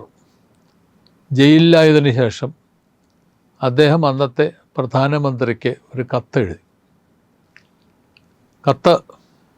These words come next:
വളരെ പ്രധാനപ്പെട്ട ഒരു കത്താണ്. കത്ത് അദ്ദേഹത്തെ മോചിപ്പിക്കണമെന്ന് ആവശ്യപ്പെട്ടുകൊണ്ടുള്ളൊരു കത്തായിരുന്നു. മോചിപ്പിക്കണം എന്നാവശ്യപ്പെടുന്നത്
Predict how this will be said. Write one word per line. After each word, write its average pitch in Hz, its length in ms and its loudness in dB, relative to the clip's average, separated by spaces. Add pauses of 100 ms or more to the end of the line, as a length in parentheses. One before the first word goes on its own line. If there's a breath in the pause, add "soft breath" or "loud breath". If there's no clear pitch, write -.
(800)
വളരെ 156 320 4
പ്രധാനപ്പെട്ട 147 580 2
ഒരു 139 120 0
കത്താണ്. 120 380 0 (640)
കത്ത് 170 260 0 (200)
അദ്ദേഹത്തെ 151 440 2 (680)
മോചിപ്പിക്കണമെന്ന് 156 920 0
ആവശ്യപ്പെട്ടുകൊണ്ടുള്ളൊരു 120 1000 -4
കത്തായിരുന്നു. 95 500 -8 (1700)
മോചിപ്പിക്കണം 165 680 0 (160)
എന്നാവശ്യപ്പെടുന്നത് 151 960 0